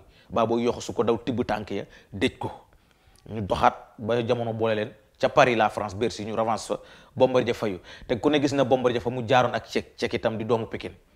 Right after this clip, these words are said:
ak yeneen i mbër. Waaye gis ku ne xam na itam Eumeu Sène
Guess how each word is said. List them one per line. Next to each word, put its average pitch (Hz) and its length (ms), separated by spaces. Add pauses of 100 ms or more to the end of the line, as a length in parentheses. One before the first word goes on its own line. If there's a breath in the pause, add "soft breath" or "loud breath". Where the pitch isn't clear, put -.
(160)
ak - 60
yeneen 120 240
i 127 40
mbër. 107 160 (480 loud breath)
Waaye 120 280
gis 127 160 (120)
ku 151 80
ne 156 220
xam 180 220
na 160 100
itam 151 240
Eumeu 175 180
Sène 160 320